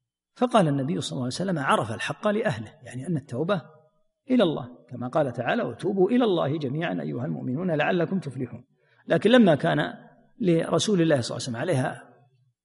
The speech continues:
حق كونه زوجاً عليه الصلاة والسلام، ورأت في وجهه الكراهة، علمت أن ثمة خطأ وقع منها،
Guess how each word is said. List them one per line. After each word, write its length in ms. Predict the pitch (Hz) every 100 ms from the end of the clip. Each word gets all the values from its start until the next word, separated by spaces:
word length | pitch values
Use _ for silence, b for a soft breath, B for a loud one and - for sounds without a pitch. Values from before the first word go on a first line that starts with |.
| _ -
حق 380 | - 202 - - - - _ _ _ _ _ _ _
كونه 300 | - 160 135
زوجاً 460 | 139 180 180 151 160
عليه 180 | 120 123
الصلاة 160 | 113
والسلام، 440 | 139 - 127 165 156
ورأت 340 | 123 143 156
في 180 | - 139
وجهه 340 | 170 143 147
الكراهة، 440 | 156 - 143 175 147
علمت 360 | 185 233 170
أن 220 | - 175 175
ثمة 240 | 226 175
خطأ 580 | 147 139 202 247 269 254
وقع 300 | 254 254 123
منها، 320 | 110 98 101